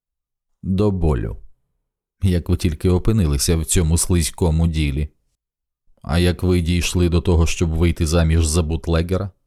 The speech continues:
«О, Господи, не починаймо знову сваритися. Я весь ранок намагалася додзвонитися до вас, сюди й додому». «Щодо Овена?»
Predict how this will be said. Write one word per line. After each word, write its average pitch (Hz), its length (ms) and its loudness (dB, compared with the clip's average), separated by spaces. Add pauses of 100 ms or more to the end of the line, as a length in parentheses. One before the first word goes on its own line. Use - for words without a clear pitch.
(500)
«О, 101 120 0
Господи, 78 540 0 (100)
не 95 140 2
починаймо 98 560 0
знову 90 300 2
сваритися. 87 760 -4 (100)
Я 101 120 2
весь 87 260 2
ранок 131 340 0
намагалася 95 500 2
додзвонитися 87 800 -2
до 76 140 -2
вас, 73 420 -4
сюди 92 340 -2
й 113 100 0
додому». 78 500 -2 (720)
«Щодо 85 500 -2
Овена?» 101 460 -2